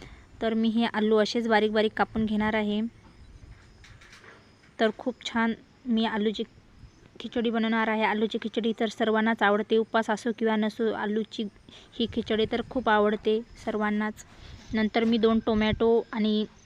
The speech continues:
आलू कापून घेतले. नंतर कढईमध्ये एक पळी तेल टाकलं आणि नंतर कढईमध्ये आलू दोन मिनटं परतून घ्यायचे आहेत. तर आलू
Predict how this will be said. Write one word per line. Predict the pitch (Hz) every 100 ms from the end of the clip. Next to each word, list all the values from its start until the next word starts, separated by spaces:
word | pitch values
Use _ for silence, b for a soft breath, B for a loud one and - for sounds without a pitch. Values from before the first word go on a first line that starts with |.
| - -
आलू | 226 214 226
कापून | 214 - 226
घेतले. | 226 - 214 208 247 - - B B B B
नंतर | 226 247
कढईमध्ये | 247 233 220 226 208 226 247 254 -
एक | 233 -
पळी | 233 220 202
तेल | 233 226
टाकलं | 220 214
आणि | 220 214 220
नंतर | 214 214 226
कढईमध्ये | 220 220 220 220 226
आलू | 226 226 208 220 233 - - -
दोन | 247 233 220
मिनटं | 220 214 233
परतून | 233 220 226 226
घ्यायचे | 226 208 240
आहेत. | 214 220 208 220 - B B B B B -
तर | 233
आलू | 208 208 214